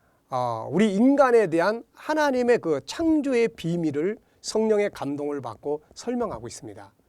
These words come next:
그런데 여기서 다윗은 인간을 뭐라고 표현하고 있냐면은 인간을 신묘막측한 존재다, 이렇게 이야기해요. 신묘막측한 존재다. 신기하고 오묘하고 놀라운 존재라고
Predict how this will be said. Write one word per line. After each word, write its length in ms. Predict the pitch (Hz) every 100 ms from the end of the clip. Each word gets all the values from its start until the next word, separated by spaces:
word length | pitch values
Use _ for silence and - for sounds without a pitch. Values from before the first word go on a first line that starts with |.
| _ - _
그런데 400 | - 226 269 294
여기서 540 | 214 180 208 156 147 233 - _ _
다윗은 540 | - 160 185 - 294 302 _ _ _
인간을 480 | 180 196 240 233 240
뭐라고 360 | 139 180 294 285
표현하고 340 | - 202 139
있냐면은 540 | 127 120 113 190 139 117 _ _ _
인간을 500 | 160 175 156 135 196 - _ _
신묘막측한 1600 | - - 302 294 247 214 220 - 127 113 _ - 220 - 226 208
존재다, 640 | - 110 - 101 98 - -
이렇게 280 | 214 -
이야기해요. 260 | 107 - _ _ _ _ _ _ _ _
신묘막측한 1500 | - - 262 226 190 208 185 - 120 107 _ - - 269 277
존재다. 360 | 160 - - -
신기하고 920 | - 262 269 277 247 139 131 202 262 - - -
오묘하고 760 | 139 147 196 196 123 117 202 254 _ _ _
놀라운 760 | 143 196 233 233 220 220 233
존재라고 640 | - 127 120 110 110 147